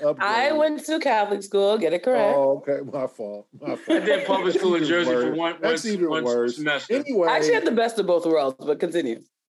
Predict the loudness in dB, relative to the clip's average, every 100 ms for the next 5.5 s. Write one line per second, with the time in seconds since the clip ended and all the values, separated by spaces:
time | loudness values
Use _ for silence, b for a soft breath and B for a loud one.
0 | _ _ -6 -4 -4 -4 -4 -6 -4 -6
1 | -4 -4 -4 -4 -6 -4 -2 0 0 0
2 | 0 -4 b b b -8 -4 -4 -6 -10
3 | _ -8 -8 -10 -10 -6 -2 0 0 -2
4 | -4 -4 0 0 -2 -2 -2 -2 -6 -8
5 | -6 -8 -8 -10 -12